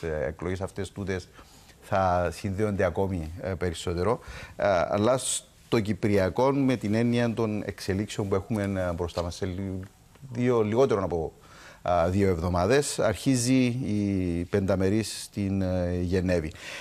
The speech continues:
Εξακολουθεί να υπάρχει μια γενικότερη σύγχυση, αν θέλετε, σε σχέση με τα, α, δεδομένα, α, καταρχάς που αφορούν την έναρξη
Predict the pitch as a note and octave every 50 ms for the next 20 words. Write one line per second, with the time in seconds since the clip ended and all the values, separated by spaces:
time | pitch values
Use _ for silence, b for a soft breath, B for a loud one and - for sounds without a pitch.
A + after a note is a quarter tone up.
0 | B B - - - - - C3+ A#2+ - A#2+ A2+ A2 G#2+ - - F#3 F#3+ A3 G3
1 | C#3+ - C#3 D3 - - F3 D#3 D#3+ E3 D#3+ E3 F3 D#3+ C#3 A#2+ G#2 - C3+ C#3
2 | C3+ D3+ D3 C#3 C#3 C3+ A#2 - - - - - - - - - - D3 D3 D3
3 | - - - A2 F#2 - - G2+ G2 F2+ F2 F2 - - - F#2 F2 F2 F2+ F2
4 | C3 C#3+ - D#3+ A#2+ - - D3 D3 - F3+ F3 E3 D#3+ - D#3 D3+ D3 D3 B
5 | B B B B B B - - - G2 - - B2+ A2 A#2+ B2 A2 A2+ A2 A2
6 | A#2+ A#2+ A#2 G#2 F#2+ G2 B2 D3 G3+ B B B B B B B B - - G#2+
7 | - - - - D3+ B2+ A#2+ A#2 - - F#3+ G#3+ G3+ - - - G#3 G3 D#3 C#3
8 | - - C3+ D3 F3+ G#3 A3 A3 B3 C#4+ - - - - - - G3 G3 G3+ F#3+
9 | F3 C#3 - - - A2 G2+ F#2+